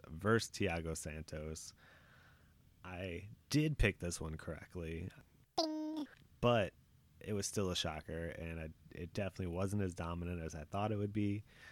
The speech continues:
Speaker 1: Jon Jones did win a split decision, uh, and lost forty-seven to forty-eight on one judge's card and won forty-eight forty-seven on the other two.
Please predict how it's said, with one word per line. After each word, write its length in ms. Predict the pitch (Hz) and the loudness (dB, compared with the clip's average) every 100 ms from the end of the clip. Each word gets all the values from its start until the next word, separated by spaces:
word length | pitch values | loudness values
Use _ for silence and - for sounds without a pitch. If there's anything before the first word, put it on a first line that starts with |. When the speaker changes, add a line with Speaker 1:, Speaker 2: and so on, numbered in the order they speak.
| - | -18
Speaker 1:
Jon 280 | - 95 101 | -6 -2 -2
Jones 460 | 92 92 90 87 - - | -2 -4 -4 -6 -10 -6
did 160 | 98 | -4
win 220 | 98 92 | -2 -2
a 60 | 87 | -2
split 480 | - - 90 98 104 | -2 -2 -2 -2 -2
decision, 680 | 98 - 92 90 113 123 123 - - | -6 -4 -2 0 0 -2 -6 -14 -18
uh, 60 | - - - - - | -18 -18 -20 -20 -8
and 520 | 101 92 87 85 85 - - | -2 -2 -2 -4 -6 -10 -10
lost 680 | 80 92 92 92 - - - | -2 0 0 -2 -6 -10 -2
forty-seven 500 | 107 107 - 101 98 | 2 2 2 0 0
to 60 | |
forty-eight 580 | 92 98 90 85 90 107 - | 0 0 0 0 0 0 -2
on 140 | 85 | -4
one 180 | 85 98 | -2 0
judge's 320 | 107 110 120 | 2 0 -2
card 460 | - 127 127 131 - | 0 2 2 0 -2
and 100 | 90 | -4
won 160 | 85 87 | -2 -2
forty-eight 440 | - 98 92 87 | 0 0 2 -2
forty-seven 540 | - 90 82 87 80 78 | -4 -4 -2 -2 -2 -4
on 100 | 78 | -4
the 100 | 73 | -6
other 160 | 78 | -6
two. 340 | 76 76 73 | -8 -8 -8